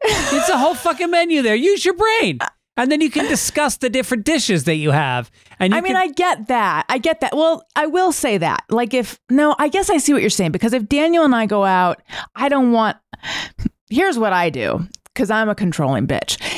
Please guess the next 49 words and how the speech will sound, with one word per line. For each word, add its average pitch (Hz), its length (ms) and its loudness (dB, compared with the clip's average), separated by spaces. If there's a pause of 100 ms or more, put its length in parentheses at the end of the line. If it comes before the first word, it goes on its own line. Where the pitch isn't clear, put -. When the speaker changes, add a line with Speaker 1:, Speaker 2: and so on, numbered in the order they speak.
Speaker 2:
If 196 160 -4
Daniel 330 320 2
and 226 100 0
I 202 80 -2
go 170 180 0
out, 151 400 -2 (140)
I 262 160 0
like 269 240 -2
to 208 60 2
sit 185 220 -2
down 160 520 0 (100)
and 180 220 2
then 160 560 0 (520)
tell 208 260 0
him 185 500 2 (100)
what 175 400 0 (200)
I 185 320 0
suggest 165 720 -2
we 151 160 0
both 135 340 -4
get. - 380 -4 (600)
Speaker 1:
Oh, 180 560 0
interesting. 135 720 0
Speaker 2:
<laughs> - 420 -4
I 330 180 0
like 349 200 0
to 285 60 -2
plan 226 360 0
out 190 200 0
what 190 160 0
we're 185 100 0
both 170 340 0
gonna 139 160 -2
get, 151 120 -4
Speaker 1:
Yeah. 135 260 0
Speaker 2:
including, 165 640 0
you 139 120 0
know, 147 100 0
any 151 300 0
appetizers 139 500 -2
or 139 80 -2
things 139 160 0
like 123 140 -4
that. 156 120 -2
Now, 196 120 0
he 254 120 0
does 330 220 0
have 277 240 -2
agency. 180 800 -2